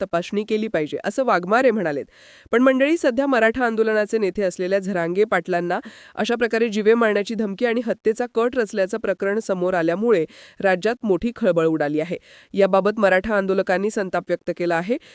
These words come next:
त्यामुळे झरांगे पाटील यांच्या सुरक्षेचा प्रश्न आता ऐरणीवर आलाय.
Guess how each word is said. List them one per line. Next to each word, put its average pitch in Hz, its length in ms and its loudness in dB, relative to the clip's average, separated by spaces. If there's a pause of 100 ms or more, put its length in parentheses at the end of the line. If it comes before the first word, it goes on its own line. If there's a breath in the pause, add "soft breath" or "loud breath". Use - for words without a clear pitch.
(160 loud breath)
त्यामुळे 208 240 4
झरांगे 202 340 0
पाटील 240 320 0
यांच्या 208 280 0
सुरक्षेचा 202 520 -2
प्रश्न - 300 -4
आता 196 200 -2
ऐरणीवर 165 520 2
आलाय. 147 200 -2